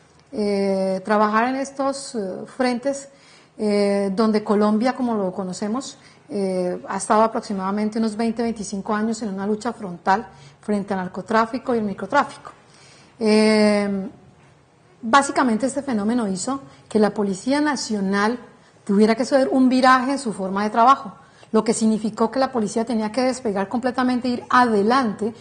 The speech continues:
de lo que era el flagelo del narcotráfico y el microtráfico. Experiencias por contar, pues habría muchas, eh, por decir, pero de pronto, eh, me atrevería a aseverar un par de conceptos, y es que es un fenómeno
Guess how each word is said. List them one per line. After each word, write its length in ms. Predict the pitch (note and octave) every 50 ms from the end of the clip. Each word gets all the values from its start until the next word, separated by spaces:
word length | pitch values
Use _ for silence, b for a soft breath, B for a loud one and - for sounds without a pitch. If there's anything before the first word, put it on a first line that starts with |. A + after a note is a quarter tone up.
| B B B B B
de 120 | F#3 G3+
lo 120 | G3+ G3 F#3+
que 100 | - G#3
era 80 | A3
el 60 | A3+
flagelo 440 | A3 B3+ A3 F#3 F#3+ G#3 G3+ G3+ G#3+
del 220 | A#3 A3+ A3 G#3+ F#3
narcotráfico 720 | F#3+ F#3+ F3+ - G#3+ G3 - A3+ A3+ A3 - B3 - A#3
y 20 |
el 60 | G#3 G3+
microtráfico. 640 | F#3+ F3+ - - - G3+ F#3+ - - - - - - B B B B B B B B B
Experiencias 460 | C4 A#3+ - C#4 C#4 D4 C#4+ D#4+ F4 F4
por 140 | - -
contar, 420 | - - A#3+ A3+ - D4 D4 D4 D4
pues 200 | C#4 B3+ - -
habría 300 | G#3+ G3 G3 G#3+ A#3+ C4
muchas, 600 | C4 D4 E4 D#4 - - G#3 F3 F3+ - - B B B B B B B
eh, 140 | A3+ G#3+ G#3
por 240 | G#3 G#3+ A3 G#3 F#3+
decir, 440 | G3 F#3+ - C#4+ C#4+ G#3+ D#3 C#3+ - B B B B B B B B B _
pero 500 | - B3 A#3+ B3+ B3 B3+ B3+ - - - - - - - - _ - - - - _ -
de 160 | G#3+ A3+ G#3+
pronto, 560 | - B3+ A#3+ A#3+ A#3+ - D4 D4+ D#4 D#4+ -
eh, 380 | - A#3 A3 G#3+ G#3+ G3+ F#3+ F#3+
me 300 | F#3 F#3 G3 F#3+ G3 G#3
atrevería 340 | G#3 G#3+ G#3 G3+ G3+ G#3 G#3+
a 40 | A#3
aseverar 300 | A3+ C4+ B3+ A3+ G3+ G#3+
un 120 | A#3 A3+
par 180 | A#3 B3+ A#3+ A3+
de 100 | B3+ B3
conceptos, 560 | A#3 G3 F#3 - G#3+ G3 G3+ - A#3+ - -
y 60 | B3+
es 120 | A#3+ B3
que 260 | - - C4 - - B B B B B B B B B B B _ -
es 160 | C#4 C4+ D4+
un 120 | D#4 D4+ D4+
fenómeno 560 | D4+ D4 C#4+ C4+ B3+ B3+ C4 C4+ C#4+ D4+